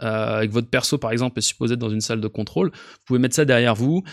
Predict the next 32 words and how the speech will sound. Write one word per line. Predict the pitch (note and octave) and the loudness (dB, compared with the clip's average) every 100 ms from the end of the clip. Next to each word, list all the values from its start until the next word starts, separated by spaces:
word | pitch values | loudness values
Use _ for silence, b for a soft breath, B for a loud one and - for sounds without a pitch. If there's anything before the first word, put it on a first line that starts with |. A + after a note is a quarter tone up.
| B | B
faire | - C#3 | 0 0
tourner | D3 D3 | 2 2
des | C3+ | 2
animations, | C3 B2+ B2 - E3 | 2 4 2 2 0
mettre | C#3+ - B2+ | 0 -2 0
un | B2 | 2
lien | D3 D#3+ | 4 2
avec | B2+ | 0
des | G#2+ | 0
chouettes | G#2 D#3+ D3 | 0 0 0
animations | D3 C#3 C3+ - D3+ | 0 2 0 0 -2
qui | D3 A#2+ | -2 -2
viennent | B2+ | 0
de | A2 | 0
Star | - C#3+ | -2 -8
Trek, | - C#3 | -6 -6
en | A#2 | -6
fait, | - B2 - - | -8 -8 -10 -10
euh, | - A#2 B2 A#2+ | -6 -4 -4 -2
et | A#2 | -4
qui | - | -2
ont | G#2 | -4
pas | C3+ | 0
l'air | C#3 | 0
trop | - A#2+ | 0 -4
pourries | - B2 B2+ | 0 0 2
niveau | A#2 A2 | 2 2
pyjama | - A#2+ A#2 A#2+ B2 | 0 -2 0 0 0
et, | A2+ G#2 | 0 0
et | A#2 | 0
oreilles | G#2+ A2 | 2 0
pointues. | A2 A2 E3 | 0 -2 -2